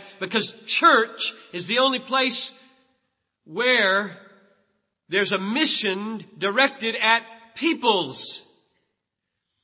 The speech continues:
So there's something going on here, and I want to try to clarify it for you. I've got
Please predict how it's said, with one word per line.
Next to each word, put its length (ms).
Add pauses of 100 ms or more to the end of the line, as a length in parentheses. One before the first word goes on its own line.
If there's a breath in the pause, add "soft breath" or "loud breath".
(640)
So 200
there's 200
something 420
going 260
on 240
here, 420
and 160
I 120
want 160
to 60
try 200
to 60
clarify 560
it 80
for 240
you. 180
I've 180
got 220